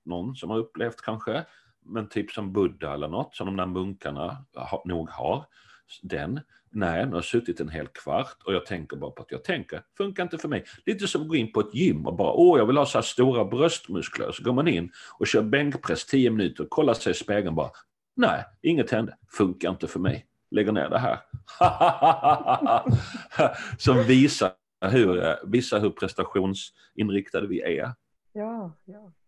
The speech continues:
Speaker 1: Och att vi tar med oss det ända in i meditationen, tar med oss det ända in i yogan. Det finns ju så mycket yoga som, som bara är, eh, högpresterande stretching.
Speaker 2: Mm.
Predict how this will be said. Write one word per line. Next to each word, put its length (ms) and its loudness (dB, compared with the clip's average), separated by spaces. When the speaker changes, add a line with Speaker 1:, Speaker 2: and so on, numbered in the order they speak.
Speaker 1:
Och 220 -6
att 120 -4
vi 60 4
tar 160 0
med 320 2
oss 160 -6
det 140 -4
ända 240 -4
in 120 -4
i 40 -6
meditationen, 640 -10
tar 140 -8
med 120 -2
oss 100 -8
det 80 -4
ända 180 -4
in 140 -6
i 40 -4
yogan. 540 -6
Det 60 -14
finns 240 -10
ju 40 -10
så 120 -8
mycket 180 -10
yoga 440 -4
som, 280 -16
som 220 -14
bara 240 -6
är, 360 -8
eh, 320 -14
högpresterande 840 -8
stretching. 920 -10
Speaker 2:
Mm. 140 -14